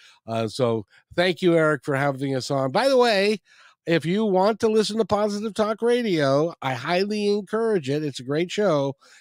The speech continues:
And we do a lot of uplifting things, and we have a lot of great people like our guest today.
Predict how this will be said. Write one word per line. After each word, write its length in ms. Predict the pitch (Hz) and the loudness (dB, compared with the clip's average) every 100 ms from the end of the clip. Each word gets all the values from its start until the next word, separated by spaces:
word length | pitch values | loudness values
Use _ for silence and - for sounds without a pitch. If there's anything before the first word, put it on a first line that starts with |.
| _ - | _ -8
And 480 | 139 139 139 139 135 | 0 2 2 0 0
we 140 | 143 | -2
do 220 | 131 143 | 0 0
a 40 | 131 | 2
lot 200 | 131 139 | 2 2
of 120 | 147 | 0
uplifting 480 | 156 160 151 170 156 | -2 -2 -2 -2 -4
things, 460 | - 165 175 170 143 | 0 0 0 -2 -4
and 80 | |
we 100 | 131 | -4
have 160 | 127 127 | -2 -2
a 40 | |
lot 180 | 127 131 | -2 -2
of 80 | 131 | -2
great 240 | 139 147 | -4 -4
people 260 | - 190 165 | -6 -6 -4
like 200 | 123 113 | -4 -4
our 80 | 135 | -6
guest 260 | 185 208 | -6 -8
today. 360 | - 127 107 | -8 -6 -6